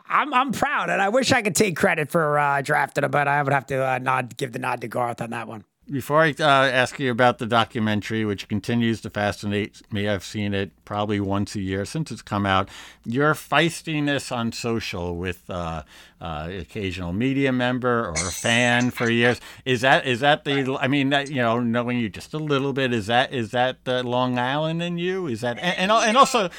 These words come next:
Speaker 2: you're also, you're a guy who sticks up for your fri-, your friends. Like, you're, you're, you know, this is your team,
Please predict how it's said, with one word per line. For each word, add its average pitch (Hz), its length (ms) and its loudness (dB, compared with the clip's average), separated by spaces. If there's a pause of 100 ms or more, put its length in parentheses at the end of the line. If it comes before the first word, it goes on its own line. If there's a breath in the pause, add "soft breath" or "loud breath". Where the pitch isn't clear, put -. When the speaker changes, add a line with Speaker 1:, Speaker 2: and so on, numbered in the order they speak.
(120)
Speaker 2:
you're 208 120 2
also, 226 200 4
you're 190 180 4
a 170 60 4
guy 170 260 4
who 151 100 2
sticks - 440 -6
up 147 200 -2
for 139 120 -4
your 139 200 0
fri-, 131 300 -4
your 120 240 -2
friends. 92 380 -2
Like, 90 120 -4
you're, 104 160 -4
you're, 110 340 -4
you 117 360 -8
know, 104 220 -2
this 101 200 -4
is 104 120 -8
your 110 100 -4
team, 180 400 -4